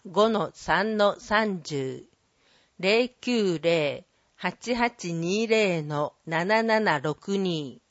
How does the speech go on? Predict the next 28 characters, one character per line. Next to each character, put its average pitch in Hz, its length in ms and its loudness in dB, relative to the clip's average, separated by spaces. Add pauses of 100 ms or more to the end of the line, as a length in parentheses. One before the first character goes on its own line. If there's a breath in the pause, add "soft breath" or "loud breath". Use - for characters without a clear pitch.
(1600)
丸 185 320 2
八、 208 560 -2 (440)
集 - 120 -6 (260)
い 247 60 2
の 233 180 2
広 214 340 2
場、 143 240 -2 (520)
森 190 340 2
の 233 260 4
交 185 240 6
差 190 200 0
点。 160 400 -4 (720)
市 247 260 -6
議 226 160 0
の 160 160 0
東 175 800 -4
三 220 400 2
の 208 240 4
三 208 460 0
の 196 240 6
三、 160 420 -4 (880)
零 226 300 4
六 220 560 -2 (100)
六 180 380 0
九 233 400 0
六 165 420 0
一 180 380 -4
の 143 300 -2